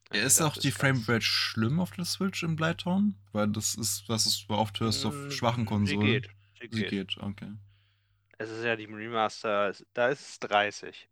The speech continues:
Speaker 2: Es ist halt dreißig, ne? Es ist nicht
Speaker 1: Okay.
Speaker 2: sechzig.
Speaker 1: Ja.
Speaker 2: Also deswegen dachte ich mir, gut, ist nicht so teuer das Spiel.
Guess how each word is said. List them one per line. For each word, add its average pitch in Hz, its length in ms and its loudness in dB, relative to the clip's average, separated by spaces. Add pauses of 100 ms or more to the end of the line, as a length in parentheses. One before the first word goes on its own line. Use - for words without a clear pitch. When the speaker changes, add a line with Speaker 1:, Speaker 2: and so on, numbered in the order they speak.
Speaker 2:
Es 104 140 -14
ist 123 100 -8
halt 117 240 2
dreißig, 107 760 2
ne? 98 260 -14
Es - 120 -20
ist - 120 -20
nicht 113 140 2
Speaker 1:
Okay. 104 40 -4
Speaker 2:
sechzig. - 720 -4 (120)
Speaker 1:
Ja. 98 280 -4 (520)
Speaker 2:
Also 95 360 -14
deswegen 110 400 -6
dachte 117 220 2
ich 110 100 -8
mir, 104 420 -2 (320)
gut, - 340 -12 (500)
ist - 180 -16
nicht 101 160 -16
so 101 140 -14
teuer 95 260 -6
das 98 120 -12
Spiel. 92 520 -12